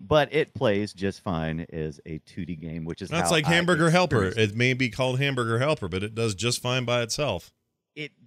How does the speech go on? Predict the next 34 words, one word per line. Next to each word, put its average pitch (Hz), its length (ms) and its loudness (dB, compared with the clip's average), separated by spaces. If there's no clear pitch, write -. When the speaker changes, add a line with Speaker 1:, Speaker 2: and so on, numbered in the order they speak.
Speaker 1:
does 139 320 2
just - 380 0
fine 156 300 2
by 147 320 4
itself. 143 520 0
Now, 156 160 6
I 185 180 4
only 240 220 4
have 170 360 6
M 170 220 6
S 175 400 4
Ver, 107 540 2
and 110 400 2
I 104 140 0
don't 131 200 4
have 127 200 4
the 110 60 0
P 131 240 -2
S 131 160 2
Ver, 90 360 -2
Speaker 2:
Hmm. 87 180 -8
Speaker 1:
but 104 120 2
I, 98 240 0
you 101 100 -4
know, 90 100 -2
I, 90 160 -4
I 98 60 -4
did 123 220 0
it 123 140 2
anyway. 104 600 0
I 92 100 -8
took - 200 -10
a - 40 -20
chance, - 500 -6